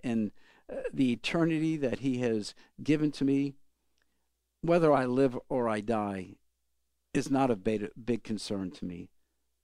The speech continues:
because I know I can trust in God. And I know whether I live or whether I die, God has prepared a place for me. I want to share a video clip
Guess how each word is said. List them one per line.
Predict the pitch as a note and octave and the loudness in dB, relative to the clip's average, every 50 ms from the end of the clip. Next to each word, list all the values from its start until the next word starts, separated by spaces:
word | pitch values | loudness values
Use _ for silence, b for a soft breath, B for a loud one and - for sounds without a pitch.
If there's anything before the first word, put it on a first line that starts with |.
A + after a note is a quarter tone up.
| _ _ _ _ _ _ _ _ - | _ _ _ _ _ _ _ _ -2
because | C3+ C3+ - D3 C3 A#2 | -2 2 2 2 4 4
I | C#3 C3+ | 4 4
know | C3 C#3 D#3 D3 B2 | 6 4 4 4 2
I | A#2+ A#2+ | 0 0
can | - B2 A2+ | 0 -4 -4
trust | - - B2 A2+ - _ | -2 -4 -4 -4 -4 _
in | A#2 G#2+ | -4 -2
God. | G#2 A#2+ A#2 A#2 A#2 A2 - - _ _ _ _ _ _ _ _ _ _ _ _ _ _ _ _ _ _ _ _ _ | -2 -2 -4 -4 -6 -8 -10 -14 _ _ _ _ _ _ _ _ _ _ _ _ _ _ _ _ _ _ _ _ _
And | - D#3 E3 | 4 6 6
I | E3+ F3 | 6 6
know | F3 F3 F3+ F3+ | 6 6 6 6
whether | E3 D3+ D#3 E3+ E3+ F3+ F3+ F3+ - - | 8 8 6 6 6 6 4 4 4 4
I | D#3+ D#3 | 2 2
live | D#3 C#3 C3+ C#3 C#3+ C#3+ D3 | 4 4 4 2 2 0 0
or | B2+ A2 C3+ | 0 0 2
whether | B2+ B2 B2+ B2+ B2 B2+ A#2+ | 2 2 2 2 2 2 2
I | A#2+ A#2+ A#2+ | 2 0 0
die, | A2+ A#2+ A#2+ A#2+ A#2 G#2+ | 0 -2 0 0 -2 -4
God | G2 G2+ A2+ A#2 A#2 B2+ C3 C3 C#3 D3 - _ _ _ | -4 -2 0 2 4 4 4 2 0 -6 -16 _ _ _
has | _ B2 A#2 - | _ -4 -4 -4
prepared | - A#2 - A#2 A2+ A2+ A2 | -8 -8 -4 -2 -2 -2 -2
a | G#2+ | -4
place | - - A#2 A2 G2+ - - | -4 -4 -4 -4 -4 -6 -10
for | - _ - | -16 _ -16
me. | E2+ - - - F2 G2 _ _ _ _ _ _ _ _ _ _ _ _ _ _ _ - B B B B B B B B B B B _ _ _ _ _ _ _ _ _ _ _ _ _ _ _ _ _ - _ - - _ _ _ - _ - _ _ _ _ _ _ _ _ _ _ _ _ _ _ _ _ _ _ _ _ _ _ _ _ _ _ _ _ _ _ _ _ _ _ _ _ _ _ _ _ _ _ _ _ | -16 -16 -16 -20 -20 -20 _ _ _ _ _ _ _ _ _ _ _ _ _ _ _ -18 B B B B B B B B B B B _ _ _ _ _ _ _ _ _ _ _ _ _ _ _ _ _ -20 _ -20 -20 _ _ _ -20 _ -20 _ _ _ _ _ _ _ _ _ _ _ _ _ _ _ _ _ _ _ _ _ _ _ _ _ _ _ _ _ _ _ _ _ _ _ _ _ _ _ _ _ _ _ _
I | - G3 | 4 6
want | A#3 F4 A4 A4 | 6 6 6 6
to | |
share | - - - A3+ E3 D3 | 4 6 6 8 6 6
a | C#3 | 4
video | B2 C#3 E3 C#3+ B2 A#2+ A2 | 4 2 2 4 4 0 0
clip | - - - A#2+ G2 - | -2 -2 -2 -2 -2 -2